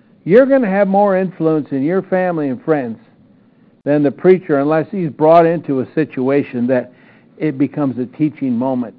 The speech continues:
and, and there's a real opportunity apart from the financial side of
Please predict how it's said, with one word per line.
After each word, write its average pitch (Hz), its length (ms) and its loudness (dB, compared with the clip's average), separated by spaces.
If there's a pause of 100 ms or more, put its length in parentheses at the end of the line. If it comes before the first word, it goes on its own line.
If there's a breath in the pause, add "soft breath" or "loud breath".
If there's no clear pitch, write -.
and, 120 200 -12
and 123 200 -8
there's 120 220 -8
a 131 60 -6
real 135 240 0
opportunity 123 1000 -6
apart 151 640 -4
from 120 320 -6
the 113 240 -10 (880 soft breath)
financial 117 800 -8 (560)
side 117 340 -4
of 95 140 -14